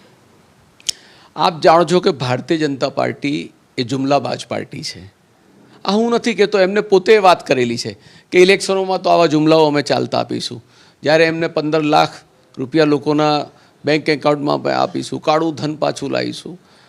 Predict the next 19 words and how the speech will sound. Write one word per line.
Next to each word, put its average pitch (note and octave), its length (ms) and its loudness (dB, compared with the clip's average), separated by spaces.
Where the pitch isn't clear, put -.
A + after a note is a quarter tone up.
બે F3+ 180 6
કરોડ F3 280 0
યુવાનોને D#3+ 500 0
રોજગારી D3 540 2
આપીશું, C#3 520 -4
ખેડૂતોની F3 500 6
આવક E3+ 260 8
બમણી D#3+ 400 4
કરીશું. C#3+ 560 -2
આવા B3 240 4
અનેક B3+ 300 0
મુદ્દાઓને G3+ 960 4
લઈને E3+ 260 2
ભારતીય C3+ 400 -2
જનતા D#3 240 0
પાર્ટી C#3+ 380 0
બે D3 200 0
હજાર C#3 260 -2
ચૌદમાં C3+ 480 -4